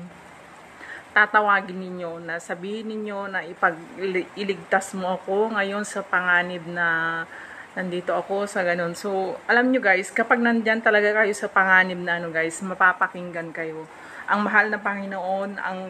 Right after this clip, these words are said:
ano guys, sila ho yung gabay. Siya ho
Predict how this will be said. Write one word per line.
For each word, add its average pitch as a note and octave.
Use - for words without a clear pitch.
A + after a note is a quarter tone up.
ano F#3
guys, F3+
sila F#3+
ho F#3
yung F3+
gabay. E3
Siya F#3
ho F#3+